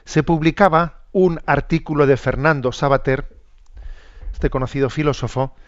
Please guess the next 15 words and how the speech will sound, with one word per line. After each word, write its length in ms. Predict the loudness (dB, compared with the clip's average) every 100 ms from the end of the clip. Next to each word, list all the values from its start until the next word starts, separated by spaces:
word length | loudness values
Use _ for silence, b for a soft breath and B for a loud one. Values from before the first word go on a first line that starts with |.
| b b b b -2
con 160 | 0
el 100 | 2
título 600 | 0 0 2 4 2 0 -20 -20 -16 -2
Prohibido 500 | 2 2 0 0 2
blasfemar. 720 | 2 2 0 2 2 0 -8 -12 -20 -20 -16 -14 -10 -10 -10 -16
Pues 220 | -16 -10 -4
un, 400 | -2 -2 -6 -14 b b b
un 120 | -2 0
artículo 460 | 0 -2 0 0
que 200 | 4 2
de 160 | 2 -2
alguna 300 | 0 0 2
manera, 480 | 2 4 4 2 0 -12
pues, 200 | -12 -12 -6
reivindica, 840 | 2 2 2 0 -4 2 2